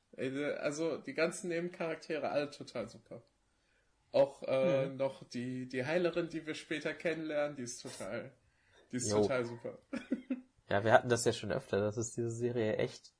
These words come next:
Speaker 2: mega gut schafft, so unnötige Nebencharaktere richtig gut darzustellen und auch mehr, als es sein müsste.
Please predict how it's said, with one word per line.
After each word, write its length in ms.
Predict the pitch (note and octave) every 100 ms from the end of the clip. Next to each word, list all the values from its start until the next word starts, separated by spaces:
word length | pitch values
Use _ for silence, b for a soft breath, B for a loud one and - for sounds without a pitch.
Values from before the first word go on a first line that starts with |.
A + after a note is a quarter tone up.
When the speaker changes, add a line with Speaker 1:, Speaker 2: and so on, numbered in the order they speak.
| -
Speaker 2:
mega 500 | G#2+ A2+ D3+ D#3+ C#3
gut 300 | C3+ D3 -
schafft, 380 | D3 C3+ - _ _
so 340 | - B2+ A#2+ -
unnötige 500 | - D#3 E3 D3 C3+
Nebencharaktere 1000 | B2 C3 C3 A#2 B2 A#2 A2+ - A#2 A#2
richtig 280 | A#2 A#2 A2
gut 200 | - A2
darzustellen 680 | A2 A2 - - G#2+ G#2+ - -
und 220 | A2+ G#2
auch 140 | G#2+
mehr, 180 | A#2 A2+
als 180 | G#2 G#2+
es 120 | G#2
sein 240 | G2 G#2 G#2+
müsste. 360 | A#2 - -